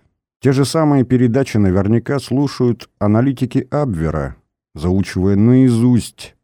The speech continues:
фамилию экспертов, апокалиптические прогнозы которых только добавляют германскому руководству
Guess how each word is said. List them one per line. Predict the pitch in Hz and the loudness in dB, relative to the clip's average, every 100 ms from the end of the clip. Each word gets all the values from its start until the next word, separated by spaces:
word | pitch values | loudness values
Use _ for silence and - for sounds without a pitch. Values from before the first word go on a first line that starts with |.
| _ | _
фамилию | - 90 95 87 87 92 | -4 0 0 0 -2 -4
экспертов, | - - 131 113 - 95 _ _ _ _ _ - | -8 -6 -4 -4 -6 -8 _ _ _ _ _ -8
апокалиптические | - 101 123 127 - 156 117 - 101 | -4 0 2 2 0 -2 -4 -2 -4
прогнозы | 95 104 95 110 120 90 | -2 0 0 0 0 -2
которых | 104 - 120 107 | -4 -2 -2 -2
только | - 131 131 | -2 -2 -2
добавляют | 104 120 110 117 110 123 127 123 123 - _ _ | 0 2 2 2 2 4 4 2 0 -10 _ _
германскому | 80 101 98 101 95 - 113 | -4 -2 0 0 -2 -2 0
руководству | 113 113 95 87 - - 98 | 0 0 0 -2 -4 -4 -4